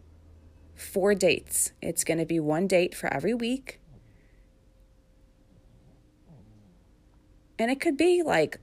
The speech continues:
Monday one week, Tuesday the next week, Wednesday the next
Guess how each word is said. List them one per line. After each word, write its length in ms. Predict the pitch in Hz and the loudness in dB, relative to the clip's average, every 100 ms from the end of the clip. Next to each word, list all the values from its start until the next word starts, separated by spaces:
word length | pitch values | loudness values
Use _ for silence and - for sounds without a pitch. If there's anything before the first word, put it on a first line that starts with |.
| - | -10
Monday 480 | 143 156 190 208 208 | -4 -2 4 4 6
one 300 | 196 190 170 | 4 2 0
week, 320 | 151 139 - | -2 -4 -6
Tuesday 400 | - 196 214 220 | -4 0 4 4
the 80 | 214 | 6
next 260 | 202 - | 2 0
week, 240 | 156 135 151 | 0 0 4
Wednesday 300 | 165 196 220 | 4 6 6
the 60 | |
next 400 | 214 196 - - | 6 2 -2 -10